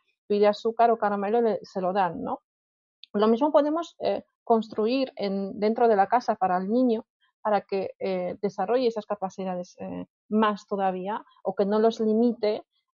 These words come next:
y los pueda observar mejor, justamente ese lenguaje, ¿no? Esa cultura de, "No, ahora vamos a sentarnos a observarnos qué no, cosas nos pasan. Mamá, pues yo pienso que esto no va a ocurrir, pero ¿tú lo piensas o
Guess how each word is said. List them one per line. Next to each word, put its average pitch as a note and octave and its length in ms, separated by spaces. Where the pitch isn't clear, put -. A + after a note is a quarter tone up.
y G3+ 180
los G3 220
pueda G3+ 180
observar G3+ 380
mejor, G3+ 460
justamente A#3+ 840
ese A3+ 220
lenguaje, G#3+ 720
¿no? G#3 160
Esa G#3+ 220
cultura G#3 680
de, G3+ 120
"No, C#4+ 220
ahora C#4+ 160
vamos F4+ 240
a D4 60
sentarnos C4 480
a B3 40
observarnos A3 480
qué A3 100
no, G3 100
cosas F#3+ 260
nos F3+ 140
pasan. F3 360
Mamá, C4 300
pues A#3+ 160
yo C4+ 100
pienso D#4 300
que C#4 80
esto C4 160
no B3+ 100
va A#3 80
a A3 40
ocurrir, G#3 440
pero G#3 160
¿tú B3+ 140
lo C#4+ 120
piensas B3+ 580
o G#3 340